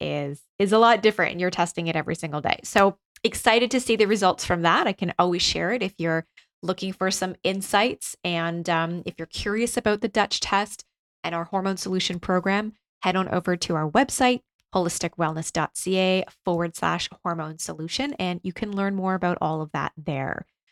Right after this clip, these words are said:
Um, we also include a mineral test with our hormone solution program because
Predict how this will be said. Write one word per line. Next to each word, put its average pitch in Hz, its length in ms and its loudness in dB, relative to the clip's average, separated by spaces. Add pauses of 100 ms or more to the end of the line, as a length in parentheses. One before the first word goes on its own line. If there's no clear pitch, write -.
(180)
Um, 170 300 2
we 180 200 0
also 202 300 4
include 190 360 -2
a 170 40 -6
mineral 160 400 -2
test - 480 -4
with 165 220 -2
our 165 160 -4
hormone 160 260 -6
solution 208 400 -6
program 214 460 -2
because 156 580 -6